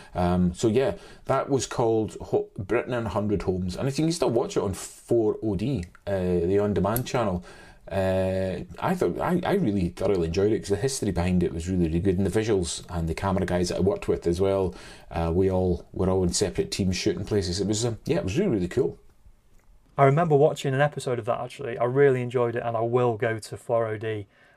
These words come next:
Speaker 2: and check out the rest of the series. So where do you find inspiration, both in everyday life and in your creative life too?
Speaker 1: Inspiration for me is a hard one, because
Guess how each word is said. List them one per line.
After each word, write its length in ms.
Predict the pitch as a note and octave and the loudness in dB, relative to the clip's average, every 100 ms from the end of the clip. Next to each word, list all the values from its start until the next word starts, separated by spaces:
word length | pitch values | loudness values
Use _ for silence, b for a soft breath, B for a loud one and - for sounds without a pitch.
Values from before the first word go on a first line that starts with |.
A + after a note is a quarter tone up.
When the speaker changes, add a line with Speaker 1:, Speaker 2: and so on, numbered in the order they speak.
| b | b
Speaker 2:
and 140 | A2 | -12
check 320 | - B2+ - | -8 -8 -6
out 100 | A#2 A#2 | -6 -6
the 60 | |
rest 220 | A2+ - | -6 -8
of 80 | A#2+ | -10
the 80 | G#2+ | -12
series. 360 | - B2 G#2+ - | -10 -10 -10 -2
So 200 | C#3+ A#2+ B B B | -2 -2 B B B
where 160 | C#3+ | -2
do 100 | G3 | -2
you 60 | G#3 | -4
find 320 | - F#3 F3+ | -4 -4 -2
inspiration, 880 | E3 D3+ - C#3+ C3+ D#3 D3 C3+ C3+ - - | -2 -4 0 4 6 4 0 -10 -12 -14 -2
both 300 | C3+ B2 D3 | 0 0 -2
in 240 | C3 C3 | -8 -4
everyday 400 | C#3+ C3+ C#3+ B2+ | -2 0 0 0
life 380 | B2 B2 A#2+ - | 2 2 0 -4
and 160 | A#2+ A#2 | -8 -8
in 160 | A#2+ | -8
your 100 | A#2+ | -8
creative 560 | G#2 - A#2+ C#3+ - A2+ | -8 -4 -2 -2 -4 -6
life 240 | G#2+ G2 | -6 -8
too? 260 | - B2 A2+ _ _ - - | -12 -14 -14 _ _ -14 -2
Speaker 1:
Inspiration 600 | F3+ G#3 - F#3 F3+ E3+ | 0 0 2 2 2 -2
for 120 | C#3 A#2+ | 0 0
me 140 | B2+ | 2
is 100 | B2 | 0
a 60 | F#2 | 0
hard 280 | A2+ C3+ | 0 0
one, 220 | C#3+ C3 G2+ | 0 0 0
because 600 | G#2 B2 A2 A2 F#2 | 0 0 0 0 -4